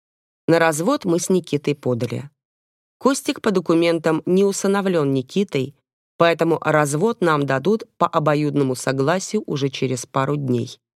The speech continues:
С момента подачи заявления уже почти истек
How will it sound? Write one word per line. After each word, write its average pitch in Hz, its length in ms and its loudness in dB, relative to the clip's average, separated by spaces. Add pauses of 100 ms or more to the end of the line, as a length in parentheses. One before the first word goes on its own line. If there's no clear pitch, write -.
(300)
С - 140 -6
момента 208 520 2
подачи 214 420 0
заявления 190 760 2
уже 175 300 0
почти 175 500 -2
истек 226 540 -2